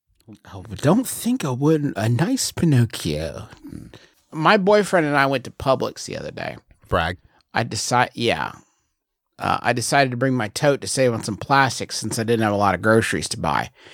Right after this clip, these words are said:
Speaker 1: After my boyfriend finished his groceries, I put my tote bag in the bagging area. The cashier noticed and said, "Oh, thank you for being so considerate and bringing your own tote bag," which was nice.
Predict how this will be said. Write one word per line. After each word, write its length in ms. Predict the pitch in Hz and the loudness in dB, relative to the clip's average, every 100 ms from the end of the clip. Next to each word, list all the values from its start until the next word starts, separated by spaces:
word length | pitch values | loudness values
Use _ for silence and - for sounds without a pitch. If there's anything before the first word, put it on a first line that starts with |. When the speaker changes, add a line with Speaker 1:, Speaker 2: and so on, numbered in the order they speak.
| - - - | -20 -12 -2
Speaker 1:
After 280 | 127 143 | -2 2
my 180 | 120 113 | 2 2
boyfriend 520 | 110 151 170 139 113 107 | 4 4 4 0 -2 -2
finished 340 | 127 107 - | -4 -4 2
his 260 | 226 302 185 | 4 4 4
groceries, 640 | 131 113 - 101 101 - - | 4 4 0 -4 -4 -6 0
I 80 | 131 | 0
put 180 | - 110 | 0 0
my 140 | 139 | 0
tote 300 | 143 117 - | 2 -2 0
bag 200 | 87 90 | 0 0
in 60 | 98 | -2
the 60 | 104 | -2
bagging 440 | 135 156 104 78 | -2 0 -2 -6
area. 340 | 67 55 - _ _ _ _ | -8 -10 -12 _ _ _ _
The 80 | - | -2
cashier 380 | 139 120 120 | 0 0 -2
noticed 360 | 104 135 143 98 | 0 2 2 0
and 80 | - | -6
said, 240 | - 95 - | -4 -4 4
"Oh, 160 | 135 110 | 4 4
thank 240 | - 139 | 4 2
you 40 | - | 0
for 100 | 101 | -4
being 180 | 110 104 | -2 -2
so 160 | 110 | -4
considerate 540 | - 87 - 151 95 - | -4 -2 2 4 2 -4
and 100 | 107 | -4
bringing 220 | 107 101 | -2 0
your 100 | 95 | -2
own 100 | 78 | -2
tote 260 | - 104 - | -2 -2 -2
bag," 320 | - - _ _ _ - | -4 -6 _ _ _ -12
which 120 | 196 | -6
was 140 | 165 | -4
nice. 320 | 87 65 - | -6 -10 -14